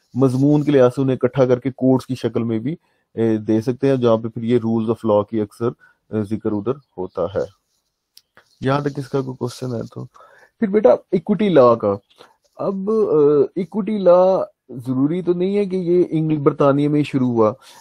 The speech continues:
लेकिन वक्त गुजरने के साथ साथ, अ, आप ना, अ, मेरे ना playlist में जाएंगे ना equity कोर्ट्स की या Principles of Equity, वो जो दो article पहले lecture है उसमें detail में आपको बात आ जाएगी, उसको मैं थोड़ा थोड़ा जिक्र यहाँ पे कर देता हूँ।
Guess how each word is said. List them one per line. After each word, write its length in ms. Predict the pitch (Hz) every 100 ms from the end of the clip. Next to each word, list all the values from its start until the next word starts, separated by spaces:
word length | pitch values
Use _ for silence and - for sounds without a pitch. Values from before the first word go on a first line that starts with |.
| -
लेकिन 280 | 196 208 240
वक्त 280 | 175 202 233
गुजरने 480 | 196 196 208 208 202
के 100 | 202
साथ 300 | 185 156 165
साथ, 440 | 180 180 190 214 - _ _ _ _ _ -
अ, 40 | 107 104 -
आप 200 | 147 156
ना, 120 | 170
अ, 540 | 196 - 131 113 107 113
मेरे 300 | 113 117 139
ना 80 | 165
playlist 540 | 156 143 143 139 -
में 80 | 139
जाएंगे 240 | 127 143
ना 80 | 185 -
equity 380 | 139 139 135 135
कोर्ट्स 400 | 117 110 110 -
की 360 | 110 110 104
या 60 | 110
Principles 500 | 104 143 131 - 127
of 80 | 123
Equity, 420 | 110 110 107 101 - _ _ 143
वो 140 | 156
जो 140 | 151
दो 260 | 147 135 143 -
article 460 | 127 123 131 131 113
पहले 460 | 120 127 135 127
lecture 360 | 120 113 - 135
है 60 |
उसमें 340 | 139 135 135 127
detail 300 | 120 120 113
में 140 | 113
आपको 200 | 104 -
बात 280 | 101 98 98
आ 60 | 104
जाएगी, 160 | 117
उसको 180 | 123 -
मैं 100 | 127
थोड़ा 300 | - 127 127
थोड़ा 200 | 123 110
जिक्र 300 | 104 92 95
यहाँ 160 | 98 87
पे 120 | 92
कर 140 | 95
देता 300 | 95 101 107
हूँ। 140 | 135